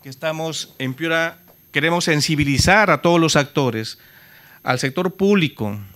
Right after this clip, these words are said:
Eh, nos gustaría que ust-, que de esta comisión hubiera un representante para que pueda hablar en este evento que es del dos al cuatro de diciembre. Es un esfuerzo que estamos haciendo con el gobierno regional, con los, con los gobiernos locales, queremos que estén estudiantes, todas las universidades ahí, ¿no?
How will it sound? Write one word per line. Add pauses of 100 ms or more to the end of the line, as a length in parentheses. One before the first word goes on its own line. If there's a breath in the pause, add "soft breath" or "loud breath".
(260)
Eh,
nos
gustaría
que
ust-,
que
de
esta
comisión
hubiera
un
representante
para
que
pueda
hablar (300 loud breath)
en
este
evento
que
es
del
dos
al
cuatro
de
diciembre. (680 loud breath)
Es
un
esfuerzo
que
estamos
haciendo
con
el
gobierno
regional, (240)
con
los, (180)
con
los
gobiernos
locales,
queremos
que
estén
estudiantes,
todas
las
universidades
ahí,
¿no?